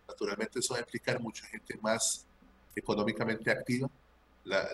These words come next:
ahí tenemos un reto muy fuerte de ayudar a estas personas justo a entender hacia dónde se está moviendo el mercado y cómo le pueden sacar más potencial y ma-,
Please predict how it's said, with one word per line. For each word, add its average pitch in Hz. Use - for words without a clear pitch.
ahí 95
tenemos 117
un 120
reto 113
muy 113
fuerte 113
de 113
ayudar 107
a 127
estas -
personas 131
justo 120
a 101
entender 101
hacia 117
dónde 113
se 123
está -
moviendo 113
el 120
mercado 107
y 110
cómo 110
le 110
pueden 110
sacar 104
más 107
potencial -
y 107
ma-, -